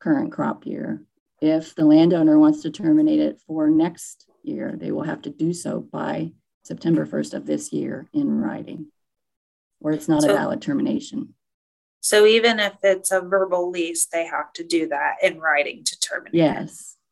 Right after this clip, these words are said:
Speaker 2: That's interesting.
Speaker 1: Yes. And what we'd really like to see, and I know you guys have heard me talk about this before, is that all our leases would be in writing and would
Speaker 2: Right.
Speaker 1: address this issue. If the lease says otherwise, that's fine. The law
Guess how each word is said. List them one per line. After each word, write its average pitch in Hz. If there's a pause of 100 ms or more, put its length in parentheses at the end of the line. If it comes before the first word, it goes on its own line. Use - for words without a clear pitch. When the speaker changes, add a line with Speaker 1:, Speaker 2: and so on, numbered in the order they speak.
(180)
Speaker 2:
That's 196
interesting. 165
Speaker 1:
Yes. 247 (680)
And 208
what 233
we'd 170
really 165
like 160
to 156
see, 175
and 160
I 156
know 160
you 156
guys 151
have -
heard 170
me 175
talk 165
about -
this -
before, 160
is -
that 151
all 165
our 147
leases 151
would 151
be 320
in 285
writing 302
and 294
would 302
Speaker 2:
Right. 170
Speaker 1:
address -
this 214
issue. 220 (500)
If 196
the 185
lease 233
says 151
otherwise, 196
that's 160
fine. 156
The 160
law 151